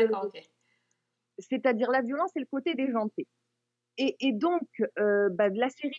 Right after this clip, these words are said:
Speaker 2: fait directement suite au film. Et donc, après la mission du film,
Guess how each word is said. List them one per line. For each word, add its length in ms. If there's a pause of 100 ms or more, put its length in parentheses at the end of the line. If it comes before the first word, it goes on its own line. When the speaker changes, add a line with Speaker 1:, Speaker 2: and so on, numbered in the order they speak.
Speaker 2:
fait 80
directement 580
suite 300
au 80
film. 420 (140)
Et 100
donc, 200
après 340
la 100
mission 560
du 220
film, 360